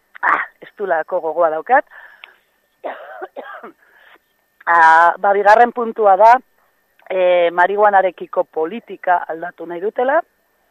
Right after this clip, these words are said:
eta Hamburgo hiri eredu bezala edo hiri proiektu bat bezala nahiko luketela berdeek, esateko, e, marihuanaren, e,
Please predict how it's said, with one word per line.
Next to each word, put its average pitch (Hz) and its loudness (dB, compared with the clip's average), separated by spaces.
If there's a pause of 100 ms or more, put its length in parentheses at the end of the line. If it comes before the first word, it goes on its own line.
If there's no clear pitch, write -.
(200)
eta 202 0 (420)
Hamburgo 220 4 (100)
hiri 196 -14 (100)
eredu 196 -4
bezala 185 0 (100)
edo 170 -2
hiri 170 -12
proiektu 180 -8
bat 156 -2
bezala 165 -8 (560)
nahiko 175 2
luketela 165 -2
berdeek, 196 -2 (380)
esateko, 202 -4 (840)
e, 165 0
marihuanaren, 175 0
e, 160 -4